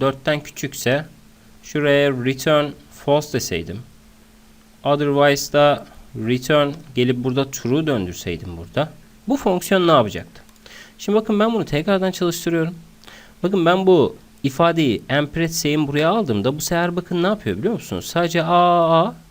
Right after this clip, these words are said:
B, C, C, C, A, A, B, B, Ali, Ali, C, C, C, Ammar ifadesini aslında burada bırakıyor. Şimdi bu fonksiyon ne yapıyor biliyor musunuz?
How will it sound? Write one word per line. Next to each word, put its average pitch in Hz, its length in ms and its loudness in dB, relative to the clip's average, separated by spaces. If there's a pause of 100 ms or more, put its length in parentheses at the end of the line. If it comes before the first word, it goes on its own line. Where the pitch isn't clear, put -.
(180)
B, 160 380 2 (140)
C, 160 180 2
C, 151 180 0
C, 170 200 0 (100)
A, 156 80 0
A, 160 380 2 (180)
B, 151 200 2
B, 175 180 2 (220)
Ali, 170 200 4
Ali, 147 300 0
C, 170 180 2
C, 131 120 0
C, 196 180 -2 (140)
Ammar 170 300 2
ifadesini 117 520 -2
aslında 135 300 -2
burada 123 180 -2
bırakıyor. 101 360 -4 (640)
Şimdi 190 180 0
bu 202 60 2
fonksiyon 214 480 0
ne 117 40 2
yapıyor 135 340 0
biliyor 147 160 -2
musunuz? - 360 -10